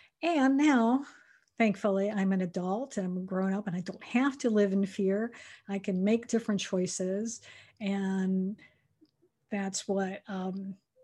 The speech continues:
you know, prac-, putting in some of these practices and learning about it and try-, and, and trying different things out for myself to see what works. Um, has made a huge difference in my life. And yeah, that's, it's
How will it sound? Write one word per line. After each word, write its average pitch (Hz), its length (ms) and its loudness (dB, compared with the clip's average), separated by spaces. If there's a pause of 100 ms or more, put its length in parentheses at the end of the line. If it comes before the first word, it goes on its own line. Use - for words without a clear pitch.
(220)
you 247 180 0
know, 190 120 -2
prac-, 202 420 -6
putting 214 320 2
in 190 140 2
some 196 280 -4
of 190 60 0
these 185 160 0
practices 202 640 -6
and 185 120 -4
learning 196 320 0
about 185 240 -2
it 190 80 -6
and 190 120 -2
try-, - 200 -4
and, 202 320 0
and 196 120 0
trying 226 340 6
different 208 300 0
things 202 220 0
out 202 180 2
for 208 160 -2
myself 233 600 0
to 202 80 -4
see 208 240 0
what 185 220 -6
works. 220 500 0 (720)
Um, 226 480 4
has 220 240 2
made 214 560 6
a 202 40 -6
huge 214 340 2
difference 208 640 0 (120)
in 208 160 2
my 185 180 0
life. 180 540 -4
And 196 760 2 (880)
yeah, 240 360 0
that's, 208 340 -4
it's - 380 -6